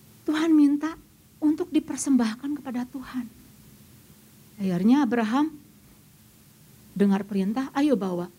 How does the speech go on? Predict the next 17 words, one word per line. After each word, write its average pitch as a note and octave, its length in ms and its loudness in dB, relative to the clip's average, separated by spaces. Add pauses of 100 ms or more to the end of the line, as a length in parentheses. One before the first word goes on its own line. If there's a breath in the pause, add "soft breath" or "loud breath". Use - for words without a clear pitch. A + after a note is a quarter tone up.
ke C4+ 140 -6
tempat C4+ 400 -2
yang G#3+ 100 2
Tuhan G#3+ 320 -2
tuju." G#3+ 300 -8 (960)
Mereka G#3 320 -4
naik B3 320 4 (320)
ke - 60 -20
sebuah A3 420 -2
gunung, A3+ 380 0 (580)
dan C#4 160 -6
akhirnya B3+ 380 2
ketika A#3 420 -6 (320 loud breath)
setelah B3 400 -2
tiba A3+ 480 -2 (640)
di B3 80 0
sana, A#3 400 0